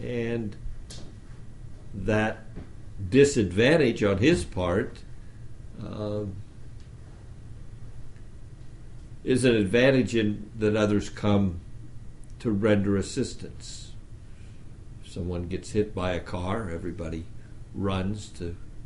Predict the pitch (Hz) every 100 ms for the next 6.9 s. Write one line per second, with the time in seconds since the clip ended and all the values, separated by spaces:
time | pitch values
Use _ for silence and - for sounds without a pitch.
0 | - 92 87 - 82 76 92 104 - -
1 | - - - - - - - - - -
2 | - - - - - - - - - -
3 | - - - - - - - - - -
4 | - - - - - - - - 120 117
5 | 120 107 104 104 - 95 - 113 101 87
6 | - 87 85 - 98 98 92 90 85